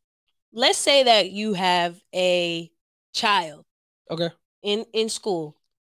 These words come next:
Speaker 2: Okay.
Speaker 1: and your child comes home and tells you, "Oh,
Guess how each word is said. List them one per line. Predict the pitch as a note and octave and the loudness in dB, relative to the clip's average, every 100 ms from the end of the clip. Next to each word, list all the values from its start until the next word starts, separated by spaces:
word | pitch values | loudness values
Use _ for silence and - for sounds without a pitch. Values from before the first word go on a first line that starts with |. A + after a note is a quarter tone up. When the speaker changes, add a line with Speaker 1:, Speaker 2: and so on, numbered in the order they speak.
| _ | _
Speaker 2:
Okay. | C#3+ - _ _ _ F#3 | -20 -20 _ _ _ 0
Speaker 1:
and | F3+ | 0
your | F#3+ | 0
child | G3 G3+ F#3 | 0 2 2
comes | - F#3+ F3+ | 0 -4 -2
home | F3+ F3+ | -2 -2
and | E3+ | -6
tells | C3+ F3 E3+ | -4 -4 -4
you, | F3 E3 D#3+ - - - | -6 -8 -8 -12 -14 -4
"Oh, | - C#4+ F3+ | 2 4 4